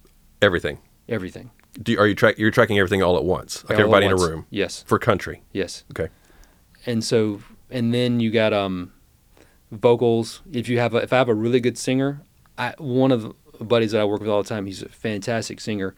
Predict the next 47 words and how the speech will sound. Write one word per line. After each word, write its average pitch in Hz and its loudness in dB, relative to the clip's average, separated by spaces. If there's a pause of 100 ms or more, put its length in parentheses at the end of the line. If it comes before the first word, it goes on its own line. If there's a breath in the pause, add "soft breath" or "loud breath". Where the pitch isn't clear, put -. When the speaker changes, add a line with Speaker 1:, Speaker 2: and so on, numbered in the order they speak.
(260 soft breath)
Speaker 2:
We 127 0
can 127 0
do 110 0
leads 104 -4
and 95 -4
backgrounds 95 -4
in 87 -10
fifteen 92 -10
minutes. - -16 (120)
Speaker 1:
Wow. 78 -8 (480)
Speaker 2:
So - -2
you're 113 -2
talking 113 -2
less 113 -4
than 107 -6
an 95 -6
hour 98 -4
of 92 -8
recording 92 -8
time. 90 -16
Speaker 1:
Yeah. 82 -8 (360 soft breath)
Speaker 2:
And 110 -4
then 107 -2
I 107 -4
edit, 113 -4 (240)
tune, 107 -4 (240)
mix. - -8 (680)
That's 117 -2
probably 98 -6
three 101 -6
or 95 -8
four 110 -6
more 95 -8
hours 85 -10
right 90 -8
there. 101 -4
So - -8
by 82 0
Speaker 1:
Mm-hmm. 117 2
Speaker 2:
the - -8
time 127 -6
I'm 110 -4
all 101 -4
done, 101 -6
it, 90 -8
it's - -16
like - -10